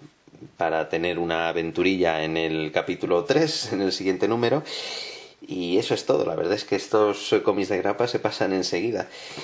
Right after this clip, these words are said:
Eh, otra vez vale dos cincuenta y creo que tiene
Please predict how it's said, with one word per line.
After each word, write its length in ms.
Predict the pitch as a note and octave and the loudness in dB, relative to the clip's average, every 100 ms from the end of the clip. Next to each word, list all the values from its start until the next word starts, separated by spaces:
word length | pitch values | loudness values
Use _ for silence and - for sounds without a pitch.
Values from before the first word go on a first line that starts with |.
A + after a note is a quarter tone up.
| - - | -14 -2
Eh, 200 | G2 F#2+ | 2 4
otra 220 | - A2 G#2 | 4 4 4
vez 160 | G#2 | 4
vale 460 | F#2+ F#2+ F#2+ F#2 F#2 | 2 2 4 4 4
dos 200 | G#2 - | 4 2
cincuenta 640 | G2 G2 C3 G#2 - G#2+ | -2 0 0 0 0 0
y 80 | F#2 | 0
creo 180 | G#2+ G#2 | 4 4
que 80 | G2+ | 4
tiene 340 | G2+ F#2+ | 2 2